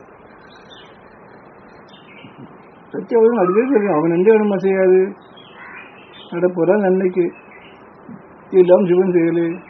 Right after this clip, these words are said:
நடப்போதான் நாராயணன் செயலு. இவன் ஞானமா?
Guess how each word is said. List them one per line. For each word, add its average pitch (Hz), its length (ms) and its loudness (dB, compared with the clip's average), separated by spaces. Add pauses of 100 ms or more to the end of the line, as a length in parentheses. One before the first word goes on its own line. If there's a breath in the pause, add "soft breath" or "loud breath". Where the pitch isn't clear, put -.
(920)
நடப்போதான் 196 500 -4
நாராயணன் 180 400 2
செயலு. 170 300 0 (3000)
இவன் 175 300 -2
ஞானமா? 165 360 -2